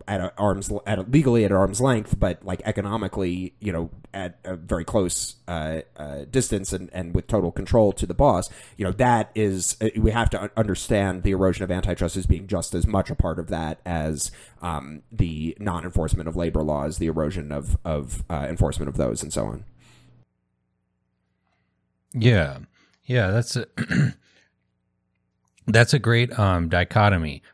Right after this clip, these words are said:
Speaker 2: Um, I wanted to also, I wanted to bring up the, the welfare state. You, in, in, in a couple of these articles, you, you've mentioned how, um, you know, the, the, the, the gig economy and, and various sort of,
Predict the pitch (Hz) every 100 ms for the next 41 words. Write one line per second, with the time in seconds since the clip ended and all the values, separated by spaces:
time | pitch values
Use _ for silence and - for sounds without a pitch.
0 | - 110 107 104 - 135 185 214 165 160
1 | 104 - _ - 135 147 - 127 90 -
2 | _ _ _ - 127 170 156 151 139 127
3 | 120 - 101 92 90 95 92 98 117 117
4 | 98 85 - 80 78 90 95 - _ -
5 | 101 98 - 110 101 98 - 107 95 98
6 | - 117 113 95 92 95 92 98 82 90
7 | 85 - - 95 90 110 107 117 101 95
8 | 92 87 85 85 - - - _ _ -
9 | 92 87 80 80 80 _ _ _ _ _
10 | _ _ _ _ _ _ _ _ _ _
11 | 117 104 92 85 87 85 82 90 90 90
12 | 80 87 90 123 135 120 - 123 117 110
13 | 104 104 95 87 85 85 98 90 113 110
14 | 110 - 101 90 82 92